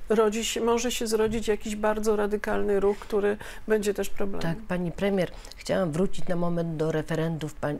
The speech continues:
Speaker 2: y, pani już ten wątek podjęła. Y, chcę zapytać, y, z czego wynika ta data, że chcą państwo przeprowadzenia referendum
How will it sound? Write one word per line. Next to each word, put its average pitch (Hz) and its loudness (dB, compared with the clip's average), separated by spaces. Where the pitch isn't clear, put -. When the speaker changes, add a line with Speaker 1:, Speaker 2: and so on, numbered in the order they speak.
Speaker 2:
y, 147 -2
pani 156 -2
już 151 -4
ten 156 0
wątek 151 6
podjęła. 147 0
Y, 151 -4
chcę 202 -2
zapytać, 180 -2
y, 156 -4
z - -4
czego 220 2
wynika 175 0
ta 151 -2
data, 151 0
że 147 -2
chcą 156 -4
państwo 147 -4
przeprowadzenia 151 -2
referendum 147 -2